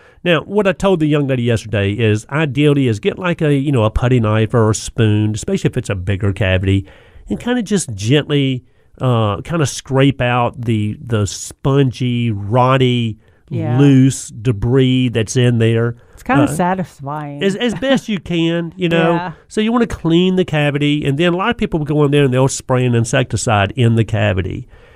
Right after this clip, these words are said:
Speaker 1: And then I don't mind coming back and filling the cavity with the, you know, just the spray insulation, Veda, that you can buy in
Speaker 2: Mm-hmm.
Speaker 1: a can.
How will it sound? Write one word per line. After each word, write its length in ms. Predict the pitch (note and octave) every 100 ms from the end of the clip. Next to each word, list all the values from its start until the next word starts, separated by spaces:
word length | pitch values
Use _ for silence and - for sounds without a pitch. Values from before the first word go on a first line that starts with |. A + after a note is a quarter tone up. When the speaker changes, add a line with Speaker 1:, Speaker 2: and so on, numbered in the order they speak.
| _ _
Speaker 1:
And 180 | D#3 D3+
then 300 | F#3 F#3 F#3
I 80 | -
don't 180 | F#3 E3
mind 280 | F3 G3 -
coming 240 | E3+ C#3+
back 260 | C3+ C3+ C3
and 140 | A2+
filling 560 | G#2+ - F3+ F#3 F3+ D#3
the 100 | C3
cavity 580 | - A#2 G#2+ G#2 A2 A2
with 520 | A2+ A#2+ A2+ G#2+ -
the, 420 | B2 A#2 A2+ A2+
you 100 | D3
know, 160 | B2 A2
just 260 | G#2 D3
the 80 | C3+
spray 480 | - - C3 B2 C3
insulation, 800 | B2+ B2+ B2+ A#2 A2+ A#2+ B2+ A#2
Veda, 200 | A#2+ A#2+
that 160 | A2+ -
you 80 | D#3
can 160 | G3+
buy 180 | A3 A2+
in 60 | A2
Speaker 2:
Mm-hmm. 20 |
Speaker 1:
a 60 | F#2
can. 480 | B2 B2 F#2 G2